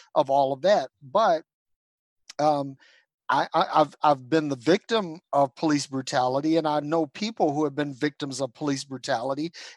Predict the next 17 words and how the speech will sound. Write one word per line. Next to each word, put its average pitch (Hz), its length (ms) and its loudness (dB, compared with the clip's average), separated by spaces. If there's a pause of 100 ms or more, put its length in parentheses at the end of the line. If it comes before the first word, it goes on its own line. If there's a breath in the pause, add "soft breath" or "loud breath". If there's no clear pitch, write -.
and, 160 280 -2
and 160 160 -2
I 156 80 0
know 165 320 -2
how 165 240 -2
it 120 160 -10
goes. 143 680 -4
Uh, 143 300 2
but 156 240 -4
then 175 220 0 (340 loud breath)
at, 165 200 4
at 160 140 0
the 147 80 -10
same 170 300 -2
time, 175 340 -2
you 160 100 -2
know, 147 280 0